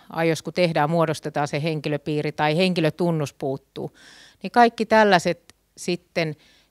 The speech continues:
keha-keskus käsittelee jälkikäteen manuaalisesti. Ja nämä käsitellään siinä samassa kuukaudessa nykyään. Eli puhutaan näistä lakomanuista. Öm,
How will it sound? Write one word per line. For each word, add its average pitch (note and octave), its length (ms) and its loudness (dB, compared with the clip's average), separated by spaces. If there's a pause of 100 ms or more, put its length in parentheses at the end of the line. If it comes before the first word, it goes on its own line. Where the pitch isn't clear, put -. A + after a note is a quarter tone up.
keha-keskus F#3+ 840 0 (200)
käsittelee D3+ 840 0 (520)
jälkikäteen D#3+ 840 0 (100)
manuaalisesti. D3 840 -4
Ja D3+ 80 -2
nämä F#3+ 180 0
käsitellään F#3+ 580 4
siinä D#3+ 240 0
samassa E3 480 2
kuukaudessa C3+ 840 -2 (120)
nykyään. C#3 520 -4 (800)
Eli D#3 160 0
puhutaan G3+ 380 2
näistä G3 240 2
lakomanuista. D3 920 0 (1900)
Öm, F#3+ 140 2